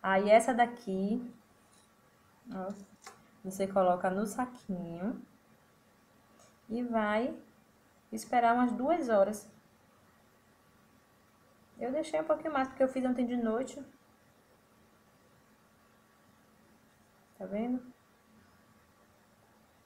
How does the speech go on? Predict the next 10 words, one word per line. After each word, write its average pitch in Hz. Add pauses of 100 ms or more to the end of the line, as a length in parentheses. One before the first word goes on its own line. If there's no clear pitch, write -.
(520)
Ajeita 196
direitinho 196
aí. 190 (1080)
Vou 202
colocar 202
aqui 196
no 190
saquinho. 220 (4000)
E 202
vou 208